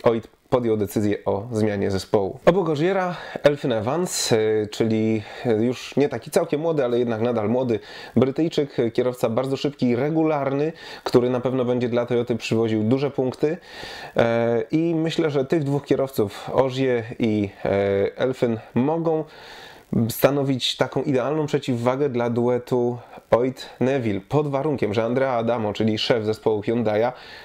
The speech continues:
jasno powie, kto jest numerem jeden w Hyundai'u. Jeżeli tego nie będzie, y, z góry ustalonego, Neville z Oitem będą podbierali sobie punkty, co może się kończyć, y, niekończeniem rajdów dla jednego bądź drugiego z nich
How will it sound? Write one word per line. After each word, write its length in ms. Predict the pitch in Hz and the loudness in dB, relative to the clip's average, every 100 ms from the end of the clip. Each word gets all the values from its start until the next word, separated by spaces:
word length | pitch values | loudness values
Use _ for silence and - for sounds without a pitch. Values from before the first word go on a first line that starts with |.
| - | 2
jasno 580 | 131 139 143 156 147 147 - _ - | 4 4 0 -2 -2 -2 -10 _ 0
powie, 420 | 135 107 101 110 - | 2 2 0 -2 -8
kto 380 | - - 117 120 | -6 0 0 2
jest 380 | 107 104 - 127 | 0 0 -2 -2
numerem 460 | 123 101 101 107 | 0 0 0 0
jeden 340 | 98 98 98 104 | 0 0 0 0
w 40 | |
Hyundai'u. 480 | - 113 98 98 - - - - - 127 | 0 2 2 -2 -4 -8 -16 -16 2 4
Jeżeli 280 | 123 127 | 4 2
tego 460 | 120 165 160 165 156 | 0 0 0 0 0
nie 120 | 151 | 0
będzie, 640 | 147 147 143 143 143 135 - | 0 0 0 0 0 0 0
y, 280 | 131 131 127 | 2 2 0
z 60 | |
góry 220 | 135 143 | 0 0
ustalonego, 720 | 139 - 135 135 135 135 135 - _ _ _ _ _ - | 0 0 0 0 0 0 -2 -8 _ _ _ _ _ 0
Neville 440 | 127 123 127 120 - - | 0 2 0 0 -4 -4
z 320 | 104 107 110 | -2 0 2
Oitem 340 | 123 120 113 110 | 2 0 -2 0
będą 320 | 110 107 107 | 0 0 0
podbierali 460 | 127 131 139 135 135 | 0 0 0 0 0
sobie 200 | 135 127 | 0 0
punkty, 320 | 131 131 120 | -2 -2 -2
co 120 | 117 | 0
może 200 | 117 107 | 0 0
się 120 | 110 | -2
kończyć, 560 | 110 107 104 104 - - | 0 0 0 -2 0 2
y, 340 | 101 98 98 | 2 2 2
niekończeniem 720 | 110 127 139 139 127 131 127 | 0 0 0 -2 0 0 2
rajdów 420 | 123 120 120 117 113 | 2 2 0 0 0
dla 340 | 120 120 120 - | 2 0 -2 0
jednego 360 | 120 120 117 | 0 2 0
bądź 200 | 113 117 | 0 0
drugiego 320 | 113 113 113 113 | 2 2 2 0
z 60 | |
nich 200 | 113 113 | 0 -2